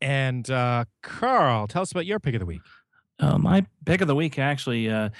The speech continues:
Speaker 2: is something that a lot of people like to do, and it, it's a wide audience. It's called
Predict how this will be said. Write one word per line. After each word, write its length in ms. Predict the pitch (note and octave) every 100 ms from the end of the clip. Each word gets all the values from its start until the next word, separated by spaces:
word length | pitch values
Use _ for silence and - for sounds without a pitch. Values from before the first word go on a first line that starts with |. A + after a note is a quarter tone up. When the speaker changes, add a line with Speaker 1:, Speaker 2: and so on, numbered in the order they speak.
| - -
Speaker 2:
is 160 | B2+ B2+
something 320 | F3+ G3 F#3
that 120 | C3
a 40 |
lot 180 | A#2+ B2
of 120 | C3+
people 280 | C3+ C3 A#2+
like 200 | A2 A2+ -
to 100 | B2+
do, 380 | G2+ G2+ A#2 A#2
and 340 | G2+ F#2+ F#2
it, 120 | F#2+ F#2+
it's 220 | A2 -
a 60 | F#2+
wide 280 | G2+ A2
audience. 300 | A2 A2+ G#2
It's 60 | F#2
called 260 | - B2